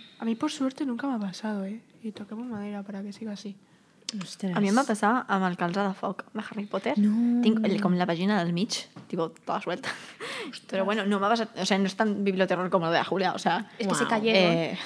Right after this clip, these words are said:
Speaker 4: Como que al principio estaban medio despegadas, ¿sabes? Como el, el, las
Speaker 3: Como
Speaker 4: veinte
Speaker 3: que
Speaker 4: páginas sueltas de
Speaker 3: Sí.
Speaker 4: decir, bueno, pues una... Que se han caído, pero no, después <laughs> se van soltando más. Y yo, bueno.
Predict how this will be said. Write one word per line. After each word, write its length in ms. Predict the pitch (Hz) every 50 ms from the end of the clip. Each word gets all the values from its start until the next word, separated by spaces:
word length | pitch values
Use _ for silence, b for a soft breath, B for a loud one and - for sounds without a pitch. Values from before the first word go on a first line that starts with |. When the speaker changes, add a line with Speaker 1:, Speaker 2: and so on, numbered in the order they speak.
| - -
Speaker 4:
Como 160 | 285 285 302 294
que 60 | 294
al 40 | 285
principio 260 | 285 302 330 339 392
estaban 280 | 381 381 392 370 339
medio 180 | 302 277 269 254
despegadas, 600 | 240 247 240 - - 220 226 262 294 302 311 -
¿sabes? 160 | 269 269 269
Como 280 | - 311 277 269 247 233
el, 400 | - 208 208 208 208 202 196 -
el, 420 | - 196 190 180 - - - -
las 120 | 190 190 196
Speaker 3:
Como 80 | 202
Speaker 4:
veinte 180 | 233 254 - 277
Speaker 3:
que 40 | 269
Speaker 4:
páginas 320 | 269 - - 311 269 226 -
sueltas 540 | - 254 294 311 311 - 262 262 330 392 -
de 60 | 254
Speaker 3:
Sí. 40 | 233
Speaker 4:
decir, 220 | 233 - 233 226
bueno, 220 | 208 208 214 262 262
pues 280 | 254 240 208 - -
una... 680 | 240 226 226 233 233 233 233 233 226 226 226 220 214 208 - -
Que 100 | - 240 226
se 80 | -
han 80 | 240 247
caído, 400 | 233 220 196 185 190 220 277 311
pero 180 | - 247 226 233
no, 200 | 233 254 311 392
después 360 | - 277 - - - 277 - -
<laughs> 20 |
se 220 | - - - - 320
van 180 | 320 302 294
soltando 640 | 302 - 403 370 339 - - 339 381 480 523 494 415
más. 340 | 392 523 - 494 359 285 - - - -
Y 120 | 440 427 370
yo, 160 | 403 415 349
bueno. 260 | 359 370 381 440